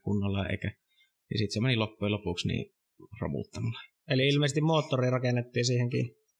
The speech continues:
Speaker 1: Ja moottori oli ihan vakio.
Speaker 2: Okei.
Speaker 1: Siinä sitä ei tehty, se oli sitä tuning
Speaker 2: Joo.
Speaker 1: tuolta enemmän, niin silloin ei ollut vielä kokemusta noista moottoripuolista silleen, että se oli vähän vieras
Speaker 2: Joo.
Speaker 1: alue.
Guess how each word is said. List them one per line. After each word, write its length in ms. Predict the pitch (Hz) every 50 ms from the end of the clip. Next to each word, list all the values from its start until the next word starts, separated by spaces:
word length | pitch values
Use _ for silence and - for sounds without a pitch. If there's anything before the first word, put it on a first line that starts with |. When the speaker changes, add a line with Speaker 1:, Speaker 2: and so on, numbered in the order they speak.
| _ -
Speaker 1:
Ja 100 | 107 117
moottori 400 | 127 131 131 123 - 117 110 104
oli 120 | 101 98
ihan 180 | 98 107 104 90
vakio. 340 | - 98 - - 113 123 120 - _ _ _ _ -
Speaker 2:
Okei. 300 | 127 - - 117 110 120
Speaker 1:
Siinä 320 | 117 - - - - - -
sitä 280 | - - - 98 90
ei 120 | - 60 65
tehty, 280 | - 64 - - - - -
se 80 | - -
oli 140 | - 107 120
sitä 260 | - - 113 90 87 -
tuning 300 | - 95 92 92 92 98 - - _ _ _ _ _ - - -
Speaker 2:
Joo. 160 | 143 147 147
Speaker 1:
tuolta 200 | 143 139 127 107
enemmän, 260 | - 92 95 98 101 98
niin 80 | 104
silloin 260 | - - 104 104 107
ei 40 | 107
ollut 120 | 110 110 107
vielä 160 | 110 110 107
kokemusta 520 | - 107 - - 101 95 98 98 - -
noista 200 | 98 95 - -
moottoripuolista 800 | 104 104 87 87 - - - - - - - - - - - -
silleen, 320 | - - - - 50 - -
että 100 | - -
se 80 | - -
oli 100 | - 85
vähän 180 | 104 113 123
vieras 380 | 131 - 80 - - - - - -
Speaker 2:
Joo. 480 | 147 127 127 123 120 123 123 - - - - -
Speaker 1:
alue. 280 | - 82 85 57 - 117